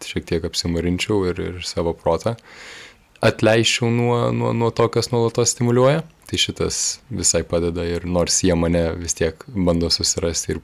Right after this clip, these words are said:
būna pasiduodu, bet vis tiek manau kaip teigiamas dalykas. Pats šiais metais atsisakiau dar irgi to, kad ir jo,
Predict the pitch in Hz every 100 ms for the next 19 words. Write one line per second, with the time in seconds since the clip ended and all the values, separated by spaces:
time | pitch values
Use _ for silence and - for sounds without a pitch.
0 | - 90 87 82 - - 87 85 82 85
1 | 85 - - - 90 - 110 113 117 113
2 | 123 120 120 117 131 135 147 - - -
3 | - - - - - 110 - - 95 -
4 | 98 92 87 - 92 - 90 92 92 87
5 | 90 87 85 87 80 85 85